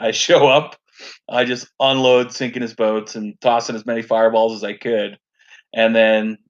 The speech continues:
checked his numbers and saw that he could break me, right? But I guess he didn't realize that he could break me at that moment either. So what I ended up having to do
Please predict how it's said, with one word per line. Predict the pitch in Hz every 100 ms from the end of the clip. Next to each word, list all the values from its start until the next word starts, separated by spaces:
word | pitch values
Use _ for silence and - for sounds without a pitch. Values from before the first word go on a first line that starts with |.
| -
checked | 139 123 123
his | 113
numbers | 120 117 110 104
and | 104
saw | - 123
that | 110
he | 113 117
could | 135 135
break | 127 123 135
me, | 90 82 _ _ _ _ -
right? | 107 113
But | 113
I | 107
guess | 107 123 - -
he | - 147
didn't | 170 127 113
realize | 110 107 104 104
that | 104
he | 101
could | 104
break | 110 101
me | 101 98
at | -
that | 104
moment | 107 101 104
either. | 120 104 98 _ _ _ _
So | - 117
what | 127
I | 123
ended | 131 123
up | 120
having | 117 117 113
to | 104
do | 117 175 131 104